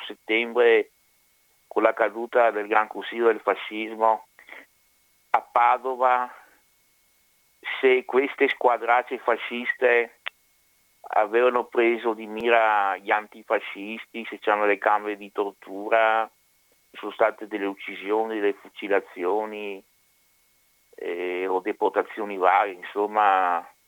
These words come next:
i più grandi esponenti dell'antifascismo padovano, della resistenza. So che c'è stata anche la, la, la questione di Buso Nera, del dottor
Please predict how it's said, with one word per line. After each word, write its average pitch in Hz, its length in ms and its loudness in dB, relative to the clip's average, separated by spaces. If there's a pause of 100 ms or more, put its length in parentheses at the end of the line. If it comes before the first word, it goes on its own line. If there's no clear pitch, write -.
(500)
i 110 100 -8
più 107 160 -8
grandi 107 280 0
esponenti 104 640 -8
dell'antifascismo 101 1000 -4
padovano, 101 720 0
della 98 160 -6
resistenza. 98 840 -4 (500)
So 131 200 2
che 135 140 -6
c'è 120 120 -4
stata 117 320 2
anche 113 220 0
la, 101 360 4
la, 98 260 2
la 95 100 -2
questione 101 340 -12
di 98 80 -10
Buso 98 300 -4
Nera, 95 260 0
del 87 160 -6
dottor 98 320 -6